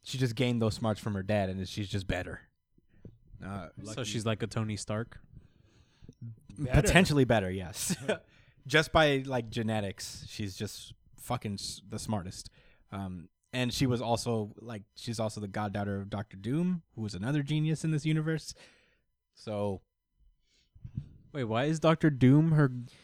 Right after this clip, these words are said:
Speaker 2: godfather?
Speaker 1: It's a thing in the fan-, in Jonathan Hickman's Fantastic Four run,
Speaker 3: <laughs>
Speaker 1: where they had a, like, a closer relationship.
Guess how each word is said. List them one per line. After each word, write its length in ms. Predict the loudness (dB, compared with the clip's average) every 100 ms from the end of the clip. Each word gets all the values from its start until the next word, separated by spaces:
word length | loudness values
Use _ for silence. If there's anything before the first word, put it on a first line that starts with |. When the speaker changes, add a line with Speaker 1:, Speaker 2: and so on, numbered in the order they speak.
| -20 _ _ -10 4
Speaker 2:
godfather? 580 | 6 6 4 6 8
Speaker 1:
It's 120 | 8 8
a 180 | 8
thing 260 | 8 4 4
in 140 | 2
the 60 | 0
fan-, 260 | 0 -2 -4
in 100 | -2
Jonathan 320 | -2 0 -4
Hickman's 360 | -4 -6 -12 -8
Fantastic 480 | -6 -6 -8 -10
Four 180 | -16 -12 -6
run, 260 | -4 -4
Speaker 3:
<laughs> 120 | -4
Speaker 1:
where 120 | 2 4
they 120 | 6
had 160 | 6
a, 100 | 4 0
like, 280 | -4 -4 -4
a 40 |
closer 340 | -4 -2 -2 -6
relationship. 640 | -6 -8 -10 -14 -12